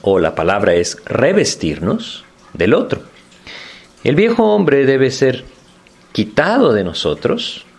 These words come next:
es decir, despojarnos de él, y entonces ese nuevo hombre debe ser el que nos reviste.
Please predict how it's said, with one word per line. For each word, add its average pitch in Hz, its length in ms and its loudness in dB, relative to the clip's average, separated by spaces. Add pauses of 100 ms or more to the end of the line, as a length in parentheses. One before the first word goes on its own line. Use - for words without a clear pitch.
(120)
es 87 60 -16
decir, 87 400 -4 (120)
despojarnos 123 960 -2
de 78 240 -4
él, 233 180 -2 (640)
y 151 160 0
entonces 151 840 0 (400)
ese 95 240 -2
nuevo 123 400 2
hombre 95 360 -2 (160)
debe 92 240 -2
ser 87 200 -2
el 87 140 -2
que 95 120 -2
nos 104 200 0
reviste. 139 640 -2